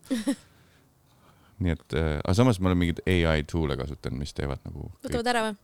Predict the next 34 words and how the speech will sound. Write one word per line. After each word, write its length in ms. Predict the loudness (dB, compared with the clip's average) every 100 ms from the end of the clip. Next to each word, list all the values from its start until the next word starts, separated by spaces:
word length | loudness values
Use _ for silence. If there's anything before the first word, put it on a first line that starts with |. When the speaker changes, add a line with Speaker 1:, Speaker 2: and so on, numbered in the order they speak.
| _ 4
Speaker 2:
Peaks 220 | 4 0
nagu 160 | 2 4
ära 140 | 4
võtma, 240 | 2 0 -2
aga 100 | 0
ma 60 | 0
ei 60 |
viitsi 240 | -2 -6 -10
vist 160 | -8
tegeleda 360 | -8 -8 -6 -8
sellega. 240 | -8 -10 -14 _ -20 -20 -20 -20 _
Ma 80 | -8
vist 200 | -8 -6
ei 80 | -4
viitsi 300 | -4 -8 -12
sellega 320 | -12 -12 -12
tegeleda. 460 | -12 -14 -14 -20 -16 -10
Speaker 1:
Mm. 640 | -10 -10 -14 -20 -20 -20 -20 -20 -20 -20 -20 _ -20 -20 -20 -20 -20 -20 -20 -20 _
Speaker 2:
Kuidas, 280 | 0 2 4
ähm, 180 | 4 4 0 -12 -20 -20 -20 -20 -20 -20 -20 -20 -20 -20 -20 _ _
kuidas, 260 | 0 0 0 2
kas 160 | 4
sul 160 | 6 8
oli 160 | 6 8
see 280 | 8 8 6 -2 -18 -8
mis 140 | -8 -2
see 100 | -2
oli? 180 | 0 -4 -2
See 280 | 2 2 2 2
Daniel, 380 | 4 4 2 -2 _
Danieli, 640 | 4 4 4 2 0 -2 -4 -6 -4
äh, 380 | -2 -2 -4 -8
konkurent, 840 | -2 0 0 0 0 -2 -6 -16 -18 _ -6
äh, 600 | -4 -4 -4 -6 -6